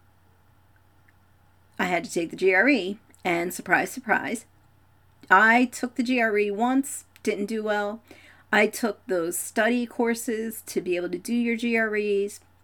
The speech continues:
couldn't do it. And finally, one of my teachers went to the head of the department, of the criminal justice department,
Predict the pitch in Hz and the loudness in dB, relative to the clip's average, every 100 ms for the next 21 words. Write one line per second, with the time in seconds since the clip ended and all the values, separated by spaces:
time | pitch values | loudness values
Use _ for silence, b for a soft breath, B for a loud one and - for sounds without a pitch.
0 | _ - 202 202 202 202 190 - _ b | _ -2 0 0 0 0 -2 -4 _ b
1 | b b b b _ - 196 185 185 180 | b b b b _ -4 0 0 -2 -6
2 | - 233 262 254 214 175 175 170 175 - | -6 0 2 2 0 -6 -8 -10 -14 -20
3 | _ _ _ - 202 233 269 214 175 - | _ _ _ -10 4 6 6 4 -2 -2
4 | - 269 - 160 151 151 - b b b | 0 0 0 -4 -2 -6 -10 b b b
5 | 185 196 214 - - - - 202 185 175 | 0 0 0 -4 -12 -12 -6 -4 -2 -4
6 | 156 196 185 190 - 180 170 196 165 - | -4 -4 -2 -4 -4 -4 -4 -6 -8 -8
7 | - - 208 131 127 - - 226 - 185 | -14 -2 -2 -2 -4 -8 -10 -12 -10 -8
8 | 175 170 170 - - - - - 214 147 | -8 -8 -10 -10 -14 -14 -16 -6 -4 -2
9 | 120 80 | -6 -10